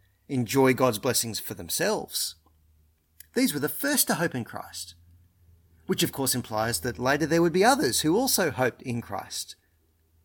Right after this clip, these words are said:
God had a wider purpose in restoring Israel,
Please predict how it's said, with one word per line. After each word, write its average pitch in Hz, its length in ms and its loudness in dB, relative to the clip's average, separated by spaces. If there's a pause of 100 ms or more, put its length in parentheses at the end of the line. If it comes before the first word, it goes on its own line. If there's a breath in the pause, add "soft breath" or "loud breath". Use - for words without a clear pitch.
(520)
God 170 240 2
had 160 160 -4
a 170 80 2
wider 165 500 2
purpose - 600 -6
in 135 120 -8
restoring 127 600 -4
Israel, - 500 -12